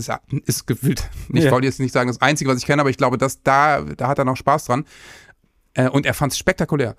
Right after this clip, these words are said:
Speaker 1: Also, ähm, w-, er fand's wirklich super und hat richtig,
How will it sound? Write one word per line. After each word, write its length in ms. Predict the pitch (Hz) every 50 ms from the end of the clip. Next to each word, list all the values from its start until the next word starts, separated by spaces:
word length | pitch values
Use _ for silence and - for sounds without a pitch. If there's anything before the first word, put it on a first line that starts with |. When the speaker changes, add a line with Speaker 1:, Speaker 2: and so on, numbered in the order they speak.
| _ - - - _
Speaker 1:
Also, 200 | - 123 110 127 127
ähm, 720 | - - 139 127 123 120 123 120 120 - - 196 233 311 - _ _ _ -
w-, 340 | - 113 - - 120 113 131
er 100 | 131 120
fand's 200 | 147 143 131 -
wirklich 240 | 156 165 190 156 127
super 360 | 143 170 - 220 196 190 165
und 160 | 139 135 147
hat 120 | 151 -
richtig, 440 | 147 165 160 - 160 160 - - -